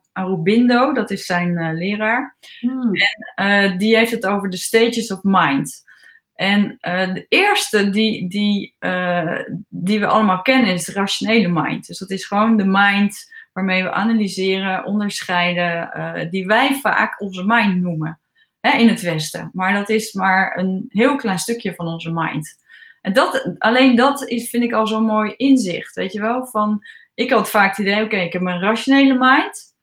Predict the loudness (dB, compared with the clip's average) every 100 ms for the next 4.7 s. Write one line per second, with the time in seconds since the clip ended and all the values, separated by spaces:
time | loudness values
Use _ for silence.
0 | _ _ _ -6 -4 -2 2 2 0 -4
1 | -4 -16 -20 -20 -6 -4 2 0 0 -10
2 | -6 -4 0 2 0 0 0 2 0 0
3 | -2 -4 -6 -8 -4 -2 -2 -6 _ _
4 | -20 -10 -6 -4 -4 -6